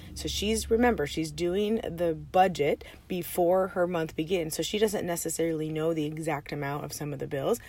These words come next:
but she might know that that bill is average about a hundred and twenty dollars a month. So to make her numbers add up, she actually rounds up to a hundred and fifty when she's figuring that out.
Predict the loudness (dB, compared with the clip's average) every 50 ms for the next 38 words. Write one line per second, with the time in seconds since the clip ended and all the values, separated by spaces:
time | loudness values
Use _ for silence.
0 | -18 -18 -2 2 4 4 4 4 2 2 2 0 0 -2 -2 0 0 0 -2 -2
1 | 0 -2 -2 0 -2 -4 -4 -4 -4 -2 -2 -4 -4 -2 -2 -2 -2 -2 -2 -2
2 | -2 -2 -4 -4 -4 -2 -2 -2 -4 -4 -6 -6 -6 -6 -6 -6 -8 -6 -6 -6
3 | -4 -4 -4 -4 -4 -4 -4 -2 0 0 -2 -2 -6 -12 -18 -18 -18 -14 -10 -6
4 | -2 0 2 2 4 2 2 0 -2 -2 0 0 0 0 -2 -6 -4 -4 -2 -2
5 | 0 0 0 0 0 0 -2 -2 0 2 2 2 2 0 -6 -4 -2 0 0 -2
6 | -2 -6 -6 -4 -4 -4 -4 -4 -2 -2 0 0 0 -2 -2 0 4 6 6 6
7 | 6 4 0 -6 -4 -4 -4 -6 -6 -8 -8 -6 -4 -4 -4 -4 -4 -8 -8 -8
8 | -8 -8 -8 -8 -10 -8 -8 -8 -8 -8 -8 -10 -8 -8 -8 -8 -8 -8